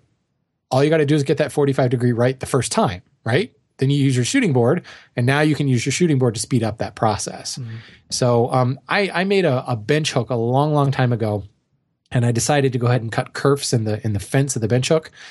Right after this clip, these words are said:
Speaker 1: Cut a ninety degree kerf, and I cut two forty-five degree kerfs. I never use them anymore.
Speaker 2: Hmm.
Speaker 1: But invariably, I get comments on my blog or on YouTube going, "Well, uh, how'd you make the forty-five degree cut? You know, how'd you sure that that was right?" And it was like, "Well,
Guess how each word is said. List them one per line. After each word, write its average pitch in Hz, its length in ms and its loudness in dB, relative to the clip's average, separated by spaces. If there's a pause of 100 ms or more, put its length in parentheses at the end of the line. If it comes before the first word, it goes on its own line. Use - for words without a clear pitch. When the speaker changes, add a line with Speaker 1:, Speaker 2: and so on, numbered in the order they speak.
(180)
Speaker 1:
Cut 131 160 2
a 120 40 2
ninety 143 280 2
degree 139 200 0
kerf, 127 300 0
and 123 80 -2
I 120 40 -2
cut - 200 -4
two 135 160 2
forty-five 127 500 0
degree 107 240 -4
kerfs. 98 360 -4 (640)
I 139 80 2
never 123 420 2
use 101 280 -6
them 101 140 -4
anymore. 95 460 -6 (120)
Speaker 2:
Hmm. 151 120 -4
Speaker 1:
But 175 280 0 (200)
invariably, 143 800 0
I 127 120 0
get 127 280 -2
comments 143 460 0
on 131 140 0
my 120 100 -2
blog 123 420 2
or 120 140 0
on 117 120 2
YouTube 123 380 0
going, 113 320 0
"Well, 127 260 0
uh, 131 140 2
how'd 165 260 2
you 208 60 4
make 208 120 0
the - 80 -14
forty-five 196 340 2
degree 175 240 -2
cut? - 380 -2
You 127 120 -8
know, 123 80 -6
how'd 156 200 0
you 170 80 -2
sure 180 200 0
that 156 80 -2
that 156 140 2
was 135 140 -2
right?" 175 280 0 (680)
And 135 160 4
it - 20 4
was 120 120 2
like, 131 160 2
"Well, 170 360 0